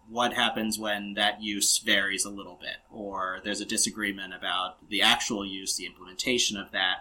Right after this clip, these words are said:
right differs from how it was described in the contract. And then, you know, you have all sorts of questions about royalties and, you know,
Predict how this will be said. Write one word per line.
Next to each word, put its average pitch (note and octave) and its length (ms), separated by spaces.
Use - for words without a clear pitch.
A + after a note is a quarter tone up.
right F#2 460
differs G#2+ 460
from F#2+ 260
how G#2 220
it F#2+ 120
was G2 160
described F2+ 800
in A#2 140
the G2 80
contract. - 800
And A2+ 160
then, G2 460
you G#2+ 120
know, F2+ 80
you F#2 180
have F#2+ 140
all F2+ 100
sorts - 220
of - 80
questions D#2+ 400
about D#2 340
royalties A#2+ 920
and, E2+ 340
you A2 100
know, - 100